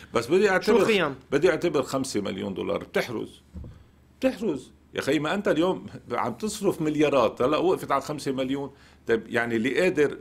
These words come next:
Speaker 1: قد-، ما، ما بدها هالقد، يعني هيدي فيها مبالغة من قبل وزير الداخلية مع احترامنا له ومع احترامنا لفريق عمله، فيها مبالغة كبيرة، كبيرة، كبيرة بالنسبة لل-، للسعر.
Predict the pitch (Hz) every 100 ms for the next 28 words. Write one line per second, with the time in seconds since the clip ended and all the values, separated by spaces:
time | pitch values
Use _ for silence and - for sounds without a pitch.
0 | 104 131 127 104 113 123 123 139 165 185
1 | 113 101 98 113 - 76 78 78 90 113
2 | 117 117 - 123 113 107 98 123 98 90
3 | 87 90 92 92 87 87 98 90 85 90
4 | 101 101 98 92 - 107 107 101 101 104
5 | 101 104 110 - - 120 120 110 - 107
6 | 110 85 90 82 78 - - - - 143
7 | 143 120 143 160 113 117 113 120 156 139
8 | 110 127 135 107 123 131 110 101 98 95
9 | 87 82 78 78 78 78 - 78 71